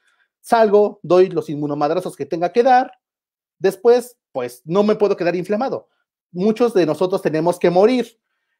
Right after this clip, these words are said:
Ahí es cuando se expresa este marcador de P D, que significa, bueno, ya hice mi trabajo, ahora me tengo que morir.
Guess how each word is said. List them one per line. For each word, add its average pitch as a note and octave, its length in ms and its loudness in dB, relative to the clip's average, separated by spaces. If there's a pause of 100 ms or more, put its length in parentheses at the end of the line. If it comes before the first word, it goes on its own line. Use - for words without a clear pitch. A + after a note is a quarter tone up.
(160)
Ahí G3+ 220 4
es G#3+ 80 0
cuando G#3 180 2
se - 60 -4
expresa G3+ 320 0
este G3+ 160 -2
marcador D#3 360 2
de F3 100 -2
P G#3 180 2
D, G3+ 220 0
que A3 100 -4
significa, D3 460 -4
bueno, G#3 260 -2
ya F3+ 140 -2
hice F3+ 160 -2
mi D3+ 80 -8
trabajo, F#3+ 500 0
ahora F3 320 4
me E3+ 100 -4
tengo G#3 300 0
que G#3 100 2
morir. A3 520 0